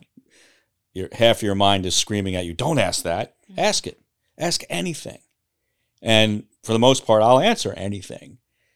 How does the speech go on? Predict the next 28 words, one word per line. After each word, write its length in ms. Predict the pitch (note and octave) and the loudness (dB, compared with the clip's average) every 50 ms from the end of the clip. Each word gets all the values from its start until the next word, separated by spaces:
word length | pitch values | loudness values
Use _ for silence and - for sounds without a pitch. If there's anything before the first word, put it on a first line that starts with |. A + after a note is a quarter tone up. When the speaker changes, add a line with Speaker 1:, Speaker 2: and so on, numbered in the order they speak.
| _ _ _ - | _ _ _ -8
Speaker 1:
Um, 560 | - G2+ G2 G2 G2 F#2+ F#2 F#2 F#2 F#2 - _ _ _ _ _ | -2 2 4 4 4 4 2 -2 -6 -10 -12 _ _ _ _ _
there's 240 | - A2+ B2 C3 B2 | -4 -2 0 0 2
no 120 | D#3+ F3+ F#3+ | 2 2 2
reason 400 | D#3 D3 C#3 C3 A2+ A2 F#2+ F2 | 4 4 2 2 2 0 -4 -4
to 280 | - - G#2 G2 G2 F#2 | -4 -2 -2 -2 -2 -2
have 260 | F#2+ G#2 G#2 F#2 G2 | 0 0 0 0 0
a 80 | G2 | -4
veil 400 | F#2 E2 F2 G2 F#2+ F#2 F2+ F2 | -4 -2 0 0 2 2 2 0
or 240 | E2+ E2+ E2 E2 E2 | -2 -4 -6 -10 -12
a 40 | E2 | -14
curtain 520 | - - - G#2 G2 - D#2+ D#2+ D2+ - _ _ _ _ _ _ _ _ _ - | -12 -8 -6 -6 -6 -6 -10 -14 -18 -18 _ _ _ _ _ _ _ _ _ -10
or 80 | F2 E2+ | -6 -4
some 220 | - - G2+ F#2 | -2 -2 -2 -2
sort 260 | - - G#2+ G2 F2+ | -4 -4 -2 -2 -2
of 320 | F2+ F2+ E2+ D#2+ - - - | -2 -4 -6 -8 -12 -16 -18
barrier 560 | - F2+ - G2 G2+ G#2+ G#2 G#2 G2+ F#2+ F#2+ F2+ | -12 -4 0 4 4 6 6 4 2 0 -2 -4
to 180 | - G#2+ - F#2+ | -6 -8 -6 -6
entry, 400 | G2 G#2 F#2+ - F#2 E2+ E2+ F2 | -6 -6 -6 -8 -12 -12 -14 -14
as 160 | - - - | -16 -18 -18
they 140 | - - - | -18 -16 -14
say. 440 | - - - - - - - - _ F#3 | -12 -12 -10 -12 -12 -14 -16 -18 _ -20
Speaker 2:
Mm-hmm. 680 | F3+ E3 D#3+ E3 E3 _ _ _ _ _ _ _ - | -20 -20 -20 -20 _ _ _ _ _ _ _ _ -12
Speaker 1:
Um, 560 | F#2 F#2+ F#2 F#2 F2+ F2+ E2+ E2+ E2+ E2+ - _ _ _ _ _ _ _ _ - | -10 -8 -6 -4 -4 -4 -6 -8 -10 -12 -16 _ _ _ _ _ _ _ _ 2
that, 280 | - A#2+ B2 B2+ - - A#2 | 4 6 6 4 4 0 0
that, 360 | A2 A#2+ B2 B2 B2 - - | 2 4 4 2 2 0 0
that's 320 | A2+ A2+ A#2+ A#2 - - | 2 4 4 2 2 0
a, 380 | A#2 G#2+ G2+ G2+ G2 G2 G2 G2 - | 0 0 2 2 0 -2 -4 -6 -6
that's, 520 | - A2 A2 A2+ - - - - - - | -2 0 0 0 0 -4 -8 -8 -10 -14